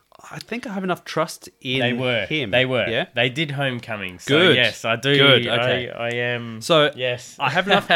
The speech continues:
Speaker 2: <laughs>
Speaker 1: enough trust in Kevin
Speaker 2: That was
Speaker 1: Feige.
Speaker 2: a huge fail.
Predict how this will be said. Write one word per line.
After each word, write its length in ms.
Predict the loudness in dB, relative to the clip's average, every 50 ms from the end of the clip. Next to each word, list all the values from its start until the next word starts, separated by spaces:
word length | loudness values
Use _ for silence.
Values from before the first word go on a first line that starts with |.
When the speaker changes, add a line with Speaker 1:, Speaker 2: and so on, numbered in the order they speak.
| 0 0 -2
Speaker 2:
<laughs> 200 | -6 -4 -4 -2
Speaker 1:
enough 280 | 0 2 2 0 0
trust 300 | -2 -2 -2 -2 -2 -4
in 80 | -8 -10 -10 -10 -10 -6
Kevin 320 | -4 -4 -2 -2 -2 -2 -2 -2 0
Speaker 2:
That 240 | 2 2 2 2 4
was 20 |
Speaker 1:
Feige. 240 | 4 4 2 2 0
Speaker 2:
a 160 | -4 -2 0
huge 300 | 0 0 0 0 -4 -6
fail. 380 | -2 0 2 2 2 2 -2